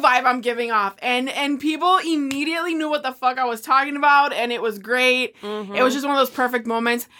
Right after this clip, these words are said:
Speaker 1: But then, like, I literally could not recall her name ever again after
Speaker 2: Because
Speaker 1: that.
Speaker 2: it's such a basic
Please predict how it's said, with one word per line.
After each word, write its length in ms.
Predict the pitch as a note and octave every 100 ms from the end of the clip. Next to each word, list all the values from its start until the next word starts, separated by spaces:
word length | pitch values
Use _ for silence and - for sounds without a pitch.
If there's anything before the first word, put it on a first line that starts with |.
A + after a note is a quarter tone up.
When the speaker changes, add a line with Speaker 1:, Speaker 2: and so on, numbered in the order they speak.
| - -
Speaker 1:
But 140 | A#3+
then, 180 | A#3+ A#3+
like, 160 | B3 A3
I 100 | A3+
literally 480 | A3+ A3 A3+ A#3+
could 200 | A#3+ B3
not 440 | A3 G3+ G3 G3 -
recall 420 | G#3 G3+ G3+ F#3+
her 140 | G3+
name 460 | F3+ F3 D#3 E3+ G#3 _ _ _ _ _ _ _ -
ever 260 | G#3+ F#3 F3+
again 180 | F3+ E3
after 180 | F3 C#4+
Speaker 2:
Because 260 | C#4+ C4+
Speaker 1:
that. 60 | C4+
Speaker 2:
it's 80 | -
such 220 | D#4+ C4
a 80 | G#3
basic 640 | G#3 G3+ G#3+ G#3+ F#3